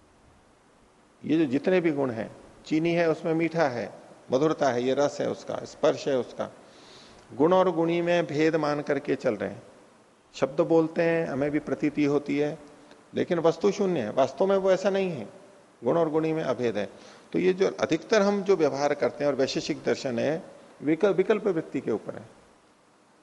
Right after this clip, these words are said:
इसको झूठ भी नहीं कह सकते, मिथ्या भी नहीं कह सकते और इसको बिल्कुल तत्व भी नहीं कह सकते। व्यवहार के लिए आवश्यक है, ऐसा प्रयोग किया जाता है।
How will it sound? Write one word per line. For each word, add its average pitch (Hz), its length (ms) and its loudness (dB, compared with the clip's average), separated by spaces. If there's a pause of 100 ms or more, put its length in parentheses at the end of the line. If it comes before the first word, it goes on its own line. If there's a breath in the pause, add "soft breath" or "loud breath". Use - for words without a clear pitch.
(460)
इसको 165 220 0
झूठ 180 240 2
भी 220 100 4
नहीं 214 140 0
कह 202 100 6
सकते, 160 360 -2
मिथ्या 135 320 0
भी 190 100 2
नहीं 190 120 2
कह 175 140 4
सकते 160 300 -2
और 156 100 4
इसको 160 200 -2
बिल्कुल 170 240 0
तत्व 175 300 0
भी 180 100 4
नहीं 180 140 0
कह 160 120 4
सकते। - 360 -4
व्यवहार 131 400 0
के 151 140 -6
लिए 143 180 0
आवश्यक 117 460 0
है, 113 120 -2
ऐसा 127 220 -4
प्रयोग 139 360 -2
किया 120 220 0
जाता 107 300 -2
है। 123 160 -8